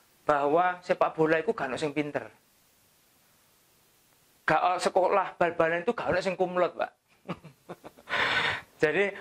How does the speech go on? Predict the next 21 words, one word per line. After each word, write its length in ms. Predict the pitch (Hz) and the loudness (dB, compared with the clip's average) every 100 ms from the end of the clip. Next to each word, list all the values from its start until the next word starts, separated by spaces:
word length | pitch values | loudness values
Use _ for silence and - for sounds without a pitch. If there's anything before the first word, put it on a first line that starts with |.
| - | -10
Mas 240 | 147 156 156 | 0 0 2
Mourinho 720 | 165 170 165 170 151 143 170 | 2 2 2 0 2 2 2
nggawa 240 | 143 135 | 2 2
juara, 640 | 143 143 131 117 127 170 - _ | 0 2 2 2 2 0 -2 _
ya 160 | 117 | -10
dia 240 | 113 110 120 | -6 -6 -4
ngalami 400 | 117 110 107 104 | -4 -6 -8 -4
kalah, 320 | 101 104 101 | -4 -4 -8
Pak. 720 | - _ _ _ _ _ 151 | -16 _ _ _ _ _ 0
Meskipun 480 | 147 170 180 175 180 | 0 0 0 2 2
Arsene 320 | 180 165 175 | 2 2 2
Wenger 400 | 170 165 156 165 | 2 2 0 2
luar 400 | 180 220 214 - | 4 4 4 0
biasa 640 | 202 202 202 - 214 170 - | 2 2 2 2 0 0 -4
mencetak 720 | 175 175 185 - 190 - - | -4 0 0 2 0 0 -4
produk-produk 800 | 175 170 175 170 170 170 175 175 - _ _ | -2 0 0 0 -2 0 0 -2 -10 _ _
dari 240 | 160 156 | 0 2
Arsenal, 480 | 135 165 165 170 165 | 2 2 0 0 -2
pemain-pemain 560 | 151 160 156 143 156 156 | 0 -2 -2 -2 -2 0
muda, 400 | 156 - 143 123 - _ _ - | -2 2 0 0 -8 _ _ 0
yo, 400 | 160 185 160 | 2 4 0